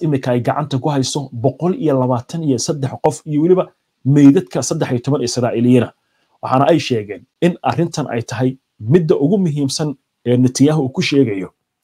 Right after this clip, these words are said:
in dagaalka uu wado. Agaasimaha guud ee Hay'adda Caafimaadka Adduunka ee W H O, Adhanom Ghebreyesus, ayaa waxa uu sheegay in wararka ku saabsan duqeymaha joogtada ah ee Gaza ay yihiin wax laga naxo, ayna tahay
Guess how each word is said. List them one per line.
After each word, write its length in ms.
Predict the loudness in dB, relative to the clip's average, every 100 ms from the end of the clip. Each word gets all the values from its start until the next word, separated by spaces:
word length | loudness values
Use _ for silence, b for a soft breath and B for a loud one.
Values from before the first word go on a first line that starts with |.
| _
in 160 | 0 2
dagaalka 380 | 4 2 0 -2
uu 220 | 0 0
wado. 160 | -2 -8 -14 _ _ _ _ _ _ _ _ 0
Agaasimaha 420 | 2 2 0 0
guud 360 | 0 4 4 4
ee 160 | 2
Hay'adda 320 | 4 2 2 2
Caafimaadka 520 | 0 0 -2 -2 -2
Adduunka 460 | -2 -2 -2 0 0
ee 160 | 0
W 380 | 2 2 2 2 0
H 240 | -2 -4
O, 220 | -8 -8 _ _ _ _ _ _ -2
Adhanom 460 | 2 2 2 2 0
Ghebreyesus, 580 | 0 2 4 4 2 -4 -2
ayaa 180 | 0
waxa 200 | 0 2
uu 100 | 0
sheegay 460 | -2 -4 -8 -10 -14 _ _ _ _
in 180 | 0 0 -4 _ _ 0
wararka 320 | 0 0 -4
ku 80 | -2
saabsan 400 | -2 0 -2 -2
duqeymaha 460 | 0 2 2 2 0
joogtada 440 | 0 0 0 -2
ah 60 | 0
ee 120 | -4 -2
Gaza 220 | -2 0 2
ay 100 | 2
yihiin 240 | 2 2
wax 160 | 0 0
laga 240 | -2 -2 -2
naxo, 260 | -2 -6 -2
ayna 220 | 0 0
tahay 340 | 2 2 2